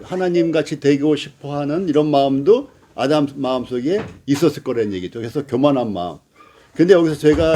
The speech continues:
어, 이번에, 어, 느낀 거 한 가지 더 발견한 게 뭐냐면은 그 사단이 그 진실을 얘기했어요? 거짓을 속였어요? 속였어요.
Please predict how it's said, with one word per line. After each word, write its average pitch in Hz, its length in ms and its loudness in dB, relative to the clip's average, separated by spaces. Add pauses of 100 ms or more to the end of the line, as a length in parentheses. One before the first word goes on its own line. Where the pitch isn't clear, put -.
어, 135 220 0
이번에, 143 580 -2 (400)
어, 120 540 -8
느낀 139 340 -2
거 123 460 -2
한 160 240 -6
가지 127 240 0
더 113 120 -4
발견한 110 440 -4
게 117 80 -6
뭐냐면은 95 800 -6 (1800)
그 131 520 0 (640)
사단이 185 920 0 (960)
그 120 80 -4
진실을 185 560 2
얘기했어요? 143 1040 0
거짓을 151 560 2
속였어요? 135 640 -2 (1300)
속였어요. 127 580 0